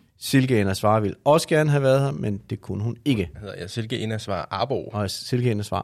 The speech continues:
Speaker 1: Arbo ville også gerne have været her, men det kunne hun ikke, grundet arbejde.
Speaker 2: Mhm.
Speaker 1: Nå, vi plejer jo at starte med en I Love It, men, øhm,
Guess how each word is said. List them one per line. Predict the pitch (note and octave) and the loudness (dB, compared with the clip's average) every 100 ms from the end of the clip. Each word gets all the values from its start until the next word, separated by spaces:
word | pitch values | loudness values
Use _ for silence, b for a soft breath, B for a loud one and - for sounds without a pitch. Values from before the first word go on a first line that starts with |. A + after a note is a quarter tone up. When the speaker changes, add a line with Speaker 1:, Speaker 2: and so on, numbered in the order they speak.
| - | 0
Speaker 1:
Arbo | C3 D3 A#2+ B2+ | 0 2 -2 -4
ville | G#2+ | -2
også | A#2+ - | 0 0
gerne | C#3+ | -2
have | A#2+ | 0
været | A#2+ | 0
her, | |
men | B2 A2+ | 0 -2
det | G#2 | -4
kunne | A2 | -2
hun | G#2+ | 0
ikke, | A#2+ B2+ | -2 -4
grundet | - G#2+ C3 - _ _ | 0 2 2 0 _ _
arbejde. | G2 D3 F#3+ G#2 G1+ - - _ _ _ G2+ F#2 G#2+ | 2 4 4 2 2 -2 -14 _ _ _ _ -20 -16
Speaker 2:
Mhm. | A2 B B B B B - | -14 B B B B B -2
Speaker 1:
Nå, | B2+ F3 A2+ - - _ _ _ _ _ _ _ _ | 4 4 4 -4 -20 _ _ _ _ _ _ _ _
vi | A2+ B2+ | -2 -2
plejer | B2+ D3 F#3+ | 4 6 8
jo | F#3 | 8
at | D3 | 6
starte | D3+ D3+ E3 | 6 6 6
med | D#3+ D3+ C3+ | 4 4 4
en | C3+ | 4
I | C3 A#2+ | 6 6
Love | A2+ D3 B2+ | 8 6 4
It, | - - - - _ _ | -4 -10 -14 -18 _ _
men, | B2 B2+ A#2+ | 2 6 8
øhm, | A#2+ A2+ G#2+ G#2 G2+ G2 | 8 8 8 4 0 -2